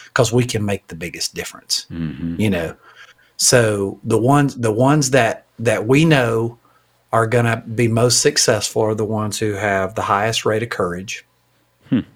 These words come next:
Speaker 1: I always ask guys, "I know you wanna grow, but how badly do you wanna grow?"
Speaker 2: Hmm.
Speaker 1: To me, the reason why churches stop growing is very, very, very simple.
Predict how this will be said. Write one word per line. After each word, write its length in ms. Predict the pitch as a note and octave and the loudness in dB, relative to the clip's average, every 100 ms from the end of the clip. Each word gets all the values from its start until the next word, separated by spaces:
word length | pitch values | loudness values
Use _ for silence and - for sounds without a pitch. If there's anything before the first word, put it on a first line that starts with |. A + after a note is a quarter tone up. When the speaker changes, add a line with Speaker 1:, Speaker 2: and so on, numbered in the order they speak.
| _ _ _ - | _ _ _ -6
Speaker 1:
I 100 | G2+ | 0
always 200 | G#2+ G#2+ | 0 0
ask 220 | G2 - | -2 -2
guys, 340 | F#2 F2+ F#2 - | -4 -6 -8 -4
"I 60 | B2 | 0
know 100 | C#3 | 2
you 140 | C3+ | 2
wanna 160 | A#2 G#2 | 0 -2
grow, 340 | C3 A2+ F2+ _ _ _ _ _ _ _ _ - | -2 -2 -4 _ _ _ _ _ _ _ _ -6
but 100 | G#2+ | -2
how 160 | A#2 A2 | 0 -2
badly 640 | A2 - A2 A2 F#2+ F2 | -6 -4 -2 -2 -4 -12
do 140 | - B1+ | -12 -14
you 160 | - | -14
wanna 160 | - - | -18 -18
grow?" 240 | - - _ - - - - - | -18 -18 _ -12 -12 -14 -12 -4
Speaker 2:
Hmm. 320 | F#2+ F2 D#2 C2 - - _ _ - _ - - - _ - | -2 -2 -6 -12 -20 -20 _ _ -20 _ -20 -20 -20 _ -2
Speaker 1:
To 100 | A#2+ | 4
me, 480 | C3 D#3 C#3+ B2 - - _ _ - | 6 6 4 0 -8 -20 _ _ -4
the 80 | A2 | 2
reason 240 | C3 C#3+ | 4 4
why 120 | C3 A#2+ | 2 2
churches 400 | C3 A#2+ A#2 - | 0 0 0 0
stop 280 | B2 A2+ | 0 0
growing 340 | B2 B2 B2 A#2+ | 0 0 2 0
is 140 | G2+ | -4
very, 500 | G#2 G2+ A#2+ A#2+ A#2 | -8 -2 2 2 2
very, 360 | G#2 G#2 G2+ G2 | -2 -4 -4 -4
very 280 | F#2 F#2 F2+ | -6 -6 -4
simple. 420 | - D2+ - | -6 -8 -14